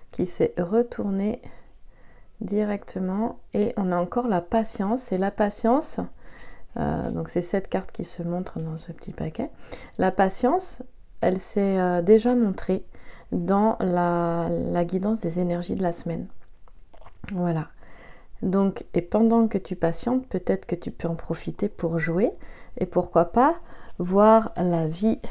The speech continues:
comme un jeu. Et regarde encore,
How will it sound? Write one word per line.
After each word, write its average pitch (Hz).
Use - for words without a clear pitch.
comme 262
un 262
jeu. 202
Et 175
regarde 185
encore, 208